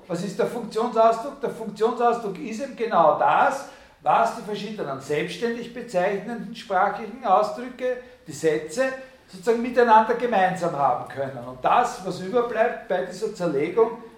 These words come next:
in einen konstanten und in einen austauschbaren Teil. Also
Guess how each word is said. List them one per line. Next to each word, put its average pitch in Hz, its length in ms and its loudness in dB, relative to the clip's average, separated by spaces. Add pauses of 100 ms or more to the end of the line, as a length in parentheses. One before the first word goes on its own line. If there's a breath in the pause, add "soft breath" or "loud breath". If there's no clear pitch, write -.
in 185 160 -6
einen 214 240 -2
konstanten 175 760 -4
und 196 160 -4
in 190 140 -4
einen 196 240 -4
austauschbaren 185 1000 2 (340 loud breath)
Teil. 127 440 0 (280 loud breath)
Also 143 200 -8